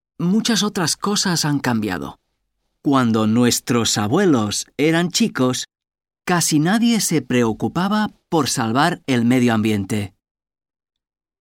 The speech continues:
En cambio, ahora, en el siglo veintiuno, para nuestra generación es un problema muy importante.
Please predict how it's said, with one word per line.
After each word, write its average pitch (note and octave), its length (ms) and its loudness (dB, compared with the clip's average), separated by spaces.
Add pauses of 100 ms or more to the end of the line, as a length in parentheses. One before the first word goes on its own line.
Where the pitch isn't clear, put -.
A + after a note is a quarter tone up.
En G#2+ 160 -4
cambio, A2+ 600 0
ahora, C3 640 2 (260)
en B2 140 0
el G#2+ 140 0
siglo D3 380 2
veintiuno, C3+ 640 0 (960)
para E3 220 4
nuestra E3+ 280 -2
generación E3+ 840 -2 (240)
es F3 180 0
un G3 120 0
problema F3 680 0
muy D#3 320 2
importante. A2+ 800 -4